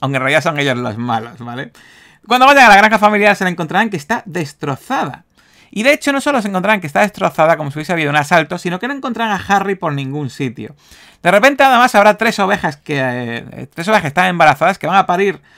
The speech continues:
eh, consecutivamente y van a salir corderos mutantes. Llegará el corde-, llegará el cartero a esta granja y les dará una carta, una carta que va dirigida a Harry que parece que está,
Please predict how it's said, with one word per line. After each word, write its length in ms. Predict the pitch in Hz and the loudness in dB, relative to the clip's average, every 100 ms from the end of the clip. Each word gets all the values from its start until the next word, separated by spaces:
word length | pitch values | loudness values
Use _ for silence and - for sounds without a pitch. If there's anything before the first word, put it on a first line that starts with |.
| _ _ | _ _
eh, 520 | - 160 151 139 131 120 | -8 -2 0 2 0 -2
consecutivamente 880 | 135 151 131 185 226 196 220 185 202 | -4 -4 -6 -2 -2 -2 -4 -4 -6
y 60 | 156 | -6
van 140 | 202 | -6
a 20 | |
salir 260 | 214 220 220 | -4 -4 -4
corderos 500 | - 180 175 220 196 | -4 -4 -2 -4 -4
mutantes. 840 | 175 165 147 170 156 127 127 - _ _ _ - _ | -8 -8 -2 -2 -2 -8 -12 -18 _ _ _ -20 _
Llegará 300 | 151 180 202 | -2 4 6
el 80 | 285 | 6
corde-, 400 | 269 262 202 226 | 4 2 2 -2
llegará 340 | 185 175 175 247 | -2 0 2 2
el 80 | |
cartero 520 | 269 247 185 226 226 185 | 2 -2 0 2 4 4
a 60 | |
esta 360 | 185 - 175 156 | 2 4 4 6
granja 500 | 160 214 - 170 - _ _ - _ | 4 2 0 -2 -2 _ _ -20 _
y 260 | - 240 220 | -4 -2 -2
les 240 | 170 160 | -2 -4
dará 480 | 160 156 220 220 147 - _ _ _ _ _ _ _ _ _ _ - - | -2 2 4 2 0 -8 _ _ _ _ _ _ _ _ _ _ -20 -10
una 240 | 160 185 | -2 2
carta, 380 | 202 196 196 185 | 4 4 2 -2
una 200 | - 269 | 0 0
carta 260 | 269 254 240 | 2 0 0
que 80 | 156 | 4
va 100 | 196 | 4
dirigida 380 | 208 - 196 - | 4 2 2 2
a 200 | - 214 | 4 2
Harry 280 | 208 202 | 2 -2
que 160 | - 247 | -6 -4
parece 480 | 240 240 262 - 214 | 0 0 0 -4 -8
que 100 | 180 | -8
está, 380 | 147 - 196 | -2 4 4